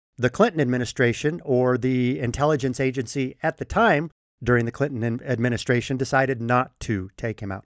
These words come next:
Had we taken out Osama bin Laden, could it have prevented nine eleven? Possibly. Maybe someone would have stepped up and continued the training, but we'll never know. And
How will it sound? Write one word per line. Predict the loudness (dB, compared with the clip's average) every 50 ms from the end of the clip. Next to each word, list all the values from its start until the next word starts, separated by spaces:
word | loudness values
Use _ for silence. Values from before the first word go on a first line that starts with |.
| _ _
Had | 2 8 10 10 10 10 10 6 2 -2 _ _ _
we | -2 2 4 4 4
taken | 4 2 2 2 2 4 4 6
out | 8 6 6 4 2
Osama | 0 0 2 2 2 2 4 4
bin | 4 4 4 4
Laden, | 4 4 4 2 2 0 -2 -6 -8 _ _ _ _ _ _ 0
could | 4 6 8 8 8
it | 6 4 2
have | 0 0 0 0 0 -2
prevented | -2 2 4 4 4 4 2 0 0 2
nine | 2 2 2 2
eleven? | 2 2 2 2 0 -2 -4 -8 _ _ _ _ _ _
Possibly. | -6 -2 0 0 0 0 -2 0 0 2 0 0 -2 _ _ _ _ _ _ _
Maybe | 4 4 6 6 6 4
someone | 4 4 4 4 4 4 4 4
would | 4 4
have | 4 4
stepped | 2 0 2 4 4 4 4 4
up | 4 4 4 0
and | -4 -4
continued | -4 -4 0 0 2 2 2 2 2
the | 2
training, | 0 2 2 2 4 4 2 0 -2 -4 -8 _ _ _ _ _ _ _
but | -2 0 0 -2 -4 _ _
we'll | -6 2 6 6 6 8
never | 6 6 4 4 4
know. | 2 2 2 0 -2 -6 _ _ _ _ _ _
And | 0 2 4 4 4 2 0